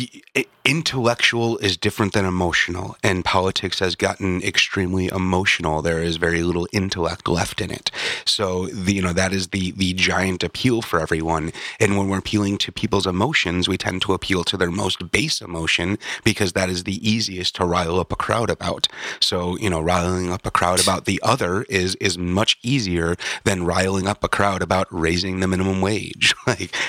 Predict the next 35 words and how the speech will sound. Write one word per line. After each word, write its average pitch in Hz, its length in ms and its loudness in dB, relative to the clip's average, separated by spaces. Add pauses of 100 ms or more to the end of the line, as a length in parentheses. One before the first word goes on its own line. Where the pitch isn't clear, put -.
these 95 220 2
are, 90 380 0
are 87 200 2
much 92 600 0
different 90 400 0
sort 92 200 0
of 87 80 -2
topics. 92 460 0
I 90 80 -2
mean, 87 180 0 (220)
try 123 260 4
and 143 180 -2
get 123 220 0
a, 98 280 0 (300)
a 110 140 4
crowd 120 520 2
behind 107 540 2
you 95 120 0
and 101 220 0
get 110 100 4
elected 98 720 0 (260)
on 107 200 4
a 107 140 0
platform 104 720 0
of 101 200 0
fixing - 520 -2
street - 420 0 (100)
potholes. - 640 0 (300)
Like, 92 300 0
this 104 180 2
is 117 80 -6
something 110 320 0
we 98 100 -2
actually 101 480 0
need, 98 540 2